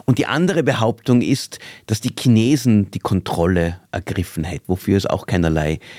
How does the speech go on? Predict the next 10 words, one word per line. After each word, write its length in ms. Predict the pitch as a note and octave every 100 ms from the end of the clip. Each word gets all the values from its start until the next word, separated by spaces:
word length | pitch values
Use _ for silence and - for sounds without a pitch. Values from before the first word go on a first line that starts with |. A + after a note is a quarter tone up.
| -
Hinweis 600 | - G#2+ G2+ D#2 E2 -
gibt. 320 | B2+ - -
Ja, 240 | F2 F#2+ G#2+
China 380 | - G#2+ G2+
ist 260 | F2+ - -
auch 140 | E2
an 100 | F#2+
diesem 220 | E2 - -
Kanal 340 | E2+ D#2 E2
interessiert, 640 | E2 - D#2 - A2 A#2+